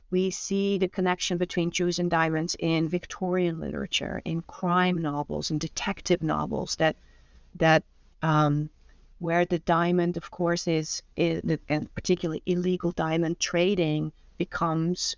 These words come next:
kind of part of the plot of a detective novel, and where then the, the kind of, um, shady characters and the untrustworthy characters and the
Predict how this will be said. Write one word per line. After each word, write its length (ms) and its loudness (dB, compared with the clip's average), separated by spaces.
kind 140 -2
of 60 -2
part 240 6
of 140 -2
the 80 0
plot 540 0
of 120 0
a 60 -2
detective 580 -6
novel, 480 0
and 160 -2
where 200 2
then 440 4
the, 300 6
the 140 -4
kind 420 0
of, 220 2
um, 600 2
shady 600 0
characters 1040 -2
and 240 0
the 240 -2
untrustworthy 960 0
characters 680 -4
and 120 0
the 120 0